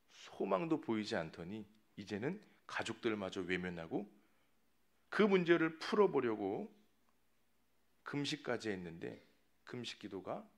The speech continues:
나에게 조롱거리가 된 겁니다. 십일 절, 십이 절도 보세요. 하나님 앞에서 슬픔의 표현으로 베옷을 입었고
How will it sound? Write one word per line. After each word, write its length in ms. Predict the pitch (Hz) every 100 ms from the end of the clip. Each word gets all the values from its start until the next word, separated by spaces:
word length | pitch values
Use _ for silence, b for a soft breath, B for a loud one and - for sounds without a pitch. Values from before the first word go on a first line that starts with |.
| _
나에게 540 | - 80 80 98 202 202 _ _ _ _ _ -
조롱거리가 800 | - 101 107 104 107 90 87 85
된 160 | 90
겁니다. 400 | 87 98 95 82 _ _ _ _ _ _ _ _ _ _ _ _ _ _ _ _ _ _
십일 380 | - - 143 143
절, 200 | 135 123
십이 240 | - 143
절도 280 | 139 117 104
보세요. 400 | 87 85 92 90 - _ _ _ b b b
하나님 440 | - 147 147 139 127
앞에서 380 | 110 110 104
슬픔의 680 | 104 - 196 - 160 143 139
표현으로 680 | - 156 143 127 131 175 -
베옷을 460 | - 113 123 113 101
입었고 680 | 98 92 - 95 101 107